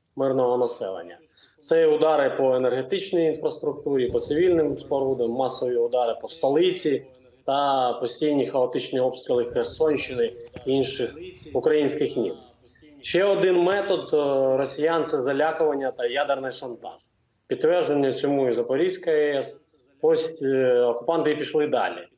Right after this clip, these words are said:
За даними сил спротиву, е, росіяни готують чергову провокацію на хімічному заводі в Армянську, тимчасово окупованого Криму. Вони завезли на територію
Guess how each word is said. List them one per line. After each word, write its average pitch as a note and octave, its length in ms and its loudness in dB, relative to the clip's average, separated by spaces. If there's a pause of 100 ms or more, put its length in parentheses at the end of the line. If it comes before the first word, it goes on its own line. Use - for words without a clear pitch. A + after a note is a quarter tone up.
(240)
За D#3+ 520 2 (100)
даними E3 720 4
сил F3+ 320 0
спротиву, C#3+ 960 -2 (360)
е, C3+ 260 2
росіяни E3 440 2
готують D#3+ 340 2
чергову D#3 400 -2
провокацію D3+ 720 -2
на D3 100 0
хімічному D3 640 -6
заводі C3+ 540 -4 (280)
в B2+ 60 -2
Армянську, C#3+ 960 0 (280)
тимчасово B2+ 580 0
окупованого B2 640 0
Криму. F#2+ 280 -6 (440)
Вони D#3+ 200 2
завезли D#3 480 4
на C3+ 60 0
територію D3+ 600 2